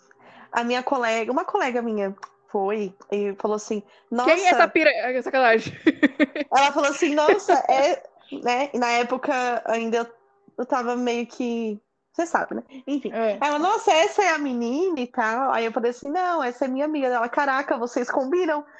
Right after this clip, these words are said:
Speaker 1: Veio aí. Quem apoia eu, a Nicole <laughs> junto aqui.
Speaker 2: Se liga,
Speaker 1: Ela assim,
Speaker 2: falso.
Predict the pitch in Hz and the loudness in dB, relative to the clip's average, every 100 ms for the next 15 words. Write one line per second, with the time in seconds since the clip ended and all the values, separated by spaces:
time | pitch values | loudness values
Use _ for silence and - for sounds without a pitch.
0 | - - 277 277 262 330 403 370 370 - | -20 -8 0 2 2 2 2 0 -2 -12
1 | _ _ - 247 294 339 339 254 254 254 | _ _ -6 -2 -2 0 0 0 2 2
2 | 262 277 285 - - 392 - - 330 - | 2 0 -2 0 0 0 -2 -2 -4 -4
3 | 403 - - - - - - _ _ - | -4 -4 -2 -2 -2 -10 -12 _ _ -4
4 | - 339 247 285 320 302 311 349 - _ | 0 4 4 4 4 2 0 -2 -4 _
5 | - 240 214 | 0 2 0